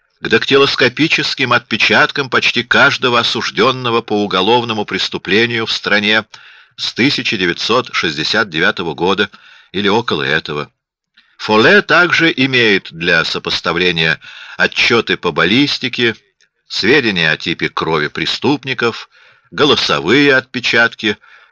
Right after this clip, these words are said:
и портреты подозреваемых в преступлениях, сделанные фотографом. Итак, мы сможем сравнить мой голос и его. Да.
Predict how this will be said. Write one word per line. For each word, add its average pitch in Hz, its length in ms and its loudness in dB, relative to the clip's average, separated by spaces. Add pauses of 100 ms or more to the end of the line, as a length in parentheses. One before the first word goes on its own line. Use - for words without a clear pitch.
(140)
и 190 140 0
портреты 165 640 2
подозреваемых 85 840 0
в - 60 -14
преступлениях, 82 920 -4 (120)
сделанные 117 640 -4
фотографом. 69 800 -8 (2000)
Итак, 95 400 -2
мы 87 160 -4
сможем 95 420 -4
сравнить 85 580 -2 (340)
мой 92 280 0
голос 110 640 -2 (120)
и 92 80 -2
его. 98 520 0 (360)
Да. 160 380 2